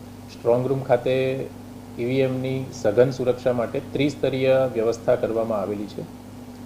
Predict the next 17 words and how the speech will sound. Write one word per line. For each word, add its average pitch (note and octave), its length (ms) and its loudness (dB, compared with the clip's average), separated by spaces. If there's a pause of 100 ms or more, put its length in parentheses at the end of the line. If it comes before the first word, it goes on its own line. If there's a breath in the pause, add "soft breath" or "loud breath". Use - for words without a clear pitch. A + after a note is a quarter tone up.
(120)
જેમાં B2 400 4
સ્ટ્રોંગ B2 380 2
રૂમમાં B2+ 420 0 (960)
ઇનર C3 220 6
જે C3 180 2
સર્કલ A#2+ 380 2
છે A2 320 0 (560)
તેની B2 200 2
સુરક્ષા B2 640 2 (340)
સી B2+ 200 2
આર B2 80 6
પી B2+ 180 -2
એફ B2+ 160 -2
ના B2+ 160 0
જવાનો A2+ 340 2
કરે B2+ 240 2
છે, - 180 -10